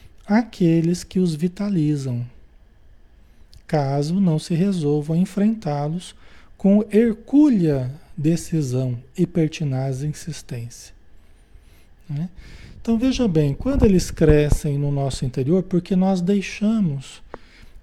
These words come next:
eles acabam despertando a inferioridade em nós, o que nós temos do passado primitivo,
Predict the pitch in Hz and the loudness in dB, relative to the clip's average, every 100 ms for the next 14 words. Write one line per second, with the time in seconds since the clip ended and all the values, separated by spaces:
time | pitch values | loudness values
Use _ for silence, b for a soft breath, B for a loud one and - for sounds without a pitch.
0 | - 190 190 190 190 196 185 185 175 226 | 0 2 4 2 0 0 2 2 2 -2
1 | - - 190 175 - 180 190 190 208 220 | -2 0 0 0 0 2 2 2 2 0
2 | - 185 196 196 165 160 151 180 180 147 | -2 0 2 0 0 0 0 0 0 0
3 | 143 135 165 - 170 180 - - 196 226 | -4 -6 -8 -4 -2 -2 -4 -6 -2 0
4 | 254 202 151 - - B B B B B | 2 0 0 -6 -20 B B B B B
5 | B 160 180 208 202 - 185 180 175 180 | B -4 -2 -2 -2 -4 -2 -2 -2 -2
6 | 196 202 220 214 202 233 226 - | 2 2 2 -2 -2 -2 -4 -10